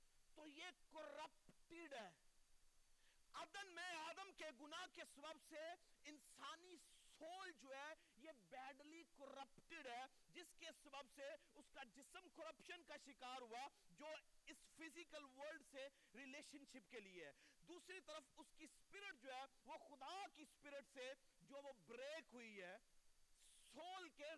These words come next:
غلط فیصلہ کی وجہ سے، سول کے ایک غلط سٹیپ کی وجہ سے، بے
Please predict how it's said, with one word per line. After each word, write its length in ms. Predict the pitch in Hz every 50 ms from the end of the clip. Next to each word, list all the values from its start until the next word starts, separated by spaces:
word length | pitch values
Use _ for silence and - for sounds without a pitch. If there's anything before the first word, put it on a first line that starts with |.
| 254
غلط 400 | 285 330 349 370 339 262 - -
فیصلہ 360 | - 262 254 240 - 240 240 226 214 -
کی 80 | 214
وجہ 240 | 196 185 180 175 160 - -
سے، 80 | 135 117 - - - - - - - - - - - - - - - - - -
سول 400 | 330 311 320 359 381 392 381 359
کے 360 | - - 294 262 269 277 294 330 - - - - - -
ایک 200 | - 302 - -
غلط 800 | 269 247 208 185 - 226 311 359 508 - - - - - - - - - - - - - - -
سٹیپ 480 | - - - 381 392 - - - - -
کی 80 | 349
وجہ 300 | 330 320 294 294 294 277 269 -
سے، 280 | - 262 240 240 254 262 269 - - - - - - - - - - - - 147 139
بے 140 | 277 311 339